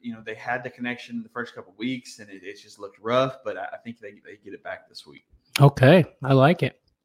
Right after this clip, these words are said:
Speaker 1: Jumping to my Steelers starts, um, not starting Kenny Pickett.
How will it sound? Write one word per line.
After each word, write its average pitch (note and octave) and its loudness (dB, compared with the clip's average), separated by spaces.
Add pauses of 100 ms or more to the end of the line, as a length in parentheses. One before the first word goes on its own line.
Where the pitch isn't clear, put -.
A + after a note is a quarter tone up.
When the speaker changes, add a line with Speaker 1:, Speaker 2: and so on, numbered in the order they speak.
Speaker 1:
Jumping D3+ -4
to D#3+ -6
my C#3 2
Steelers D3+ 0
starts, D3 2
um, A2 -4
not C3 0
starting A#2+ 0
Kenny A#2+ -2
Pickett. A#2 -2